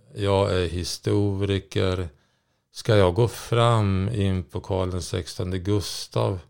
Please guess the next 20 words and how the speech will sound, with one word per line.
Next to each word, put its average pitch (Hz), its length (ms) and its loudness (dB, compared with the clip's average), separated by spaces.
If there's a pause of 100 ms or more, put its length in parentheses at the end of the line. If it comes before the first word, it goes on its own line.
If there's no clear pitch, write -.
(480)
Var 101 180 0
ska 107 240 0
jag 104 160 2
då 104 200 2
sluta? - 800 -2
Ska - 140 -4
jag 110 80 0
gå 107 100 0
fram 101 340 0
till 107 220 -4
nu? 110 340 2
Det 95 100 -4
blir 113 140 0
någon 101 120 0
sorts - 320 -6
reportage. 104 840 -2 (100)
Man 104 100 -2
måste 101 340 -2
intervjua 101 960 0
folk. - 680 -8